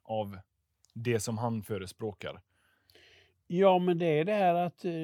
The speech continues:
Speaker 2: det låter ju enkelt att köpa bara, eh, bra bolag, lönsamma bolag med ärliga ägare som har affärsidéer du begriper, va? Det, det låter ju <laughs> jätteenkelt och så gör väl alla, men, ja, man, man lockas in i hela tiden i nya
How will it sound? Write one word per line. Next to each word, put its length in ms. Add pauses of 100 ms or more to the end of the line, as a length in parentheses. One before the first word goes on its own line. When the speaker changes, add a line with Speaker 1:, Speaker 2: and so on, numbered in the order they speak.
(200)
Speaker 2:
det 140
låter 360
ju 60
enkelt 320
att 100
köpa 300
bara, 560
eh, 480
bra 460
bolag, 400
lönsamma 440
bolag 440
med 280 (280)
ärliga 320
ägare 400
som 180
har 140
affärsidéer 600
du 160
begriper, 440
va? 220
Det, 300
det 160
låter 360 (160)
ju 120 (180)
<laughs> 180
jätteenkelt 920
och 160
så 120
gör 200
väl 120
alla, 380
men, 260 (400)
ja, 100
man, 140
man 140
lockas 400
in 220
i 60
hela 280
tiden 300
i 120
nya 680